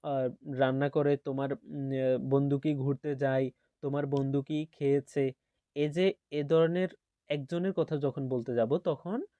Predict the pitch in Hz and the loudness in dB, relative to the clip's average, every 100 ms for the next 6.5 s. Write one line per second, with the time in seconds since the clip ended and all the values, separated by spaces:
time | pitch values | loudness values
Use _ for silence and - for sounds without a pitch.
0 | _ _ _ - 131 - 127 185 190 139 | _ _ _ -10 -6 -4 -4 -6 -4 -4
1 | 127 127 123 120 120 - 120 214 - 135 | 0 0 2 0 -2 -4 -4 -6 -6 -12
2 | - 117 110 135 208 _ 110 101 - 101 | -10 -12 -4 -2 -2 _ -10 -10 -14 -16
3 | 104 104 104 107 - 107 _ _ _ _ | -14 -14 -10 -10 -10 -14 _ _ _ _
4 | _ _ _ _ _ _ _ _ _ _ | _ _ _ _ _ _ _ _ _ _
5 | _ - - _ _ - 170 185 269 277 | _ -20 -20 _ _ 0 0 4 2 2
6 | - 294 269 254 | 2 2 4 6